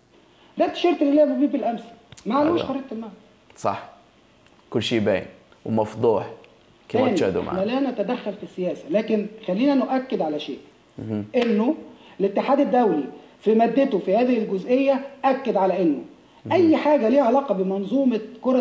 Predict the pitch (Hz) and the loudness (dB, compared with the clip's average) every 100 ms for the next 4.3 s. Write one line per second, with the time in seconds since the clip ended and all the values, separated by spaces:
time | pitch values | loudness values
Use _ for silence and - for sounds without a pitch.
0 | 220 202 233 202 - 202 208 202 214 202 | 0 -4 -2 -2 -2 0 2 2 2 2
1 | 208 247 226 180 190 196 269 294 311 - | 2 4 2 0 -4 0 2 4 2 -4
2 | - 185 196 220 247 254 269 302 302 233 | -12 -8 -2 0 4 6 6 6 4 4
3 | 269 262 226 254 240 208 190 233 - 208 | 2 0 0 -2 -2 -4 -4 -6 -4 -4
4 | 202 - 127 | -4 -8 -12